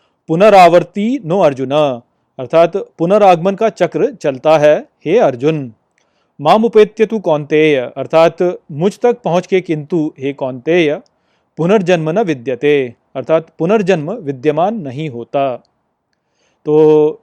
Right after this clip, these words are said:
यहाँ पर इस श्लोक में श्री कृष्ण जो पुनर्जन्म है उसकी अवधारणा को समझा रहे हैं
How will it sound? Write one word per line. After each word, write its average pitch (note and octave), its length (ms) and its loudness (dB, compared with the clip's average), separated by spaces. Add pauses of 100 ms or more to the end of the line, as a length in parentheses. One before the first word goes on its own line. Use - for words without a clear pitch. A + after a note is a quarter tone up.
यहाँ D#3 220 2
पर F#3+ 140 2
इस F#3+ 140 0
श्लोक F#3 320 -4
में F3 260 -8 (120)
श्री E3 200 -6
कृष्ण F#3 480 -4 (880)
जो D3+ 280 4
पुनर्जन्म G3+ 520 2
है G3+ 80 2
उसकी A#3+ 300 -4
अवधारणा E3 520 2
को G#3 520 4 (440)
समझा C#3+ 380 0
रहे D#3+ 180 2
हैं D3+ 160 -8